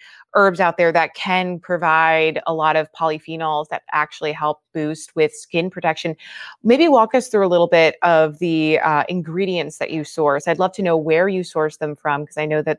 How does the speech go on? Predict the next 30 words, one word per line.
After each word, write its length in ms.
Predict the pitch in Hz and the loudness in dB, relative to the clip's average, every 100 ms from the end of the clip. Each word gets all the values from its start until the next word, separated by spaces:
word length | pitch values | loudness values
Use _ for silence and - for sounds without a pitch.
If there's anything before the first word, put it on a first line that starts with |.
| - | -8
m-, 200 | 165 147 | -12 -10
you 100 | 165 | -6
know, 140 | 147 139 | -6 -6
marine 380 | 156 165 175 | -4 -2 -2
ingredients 480 | 160 156 156 156 151 | -2 -4 -2 -2 0
are 200 | 147 143 - - - - | 0 0 -2 -20 -14 0
a 220 | 160 151 | 2 2
huge 360 | 147 175 165 - | 2 0 -2 -2
part 300 | 156 151 - | 0 2 2
of 160 | 156 139 | 0 0
your, 520 | 147 147 143 135 127 - | 0 2 4 2 -2 -10
your, 340 | 143 139 135 | -6 -2 0
um, 580 | 135 131 131 131 131 - - _ | 0 0 -2 -4 -10 -14 -18 _
you 160 | 180 147 | -8 -6
know, 140 | 127 | -6
formulations. 880 | - 160 143 151 196 - 156 151 - - - | -2 -2 0 2 0 0 -2 -2 -8 -20 -6
So 140 | - 214 | 2 4
where 240 | 196 220 | 6 6
do 60 | 247 | 4
you 100 | 226 | 2
source? 440 | - 175 165 165 - | 4 4 4 2 -2
And 180 | 185 175 | 2 2
then 140 | 170 | 2
tell 260 | - 214 240 | 0 0 2
us 140 | 247 | 2
a 60 | 240 | 2
little 160 | 220 | 2
bit 100 | 190 | 0
about 360 | 180 165 156 - - - _ | 2 4 2 0 -16 -20 _
what, 640 | - 170 185 190 190 180 | -10 -2 4 4 6 4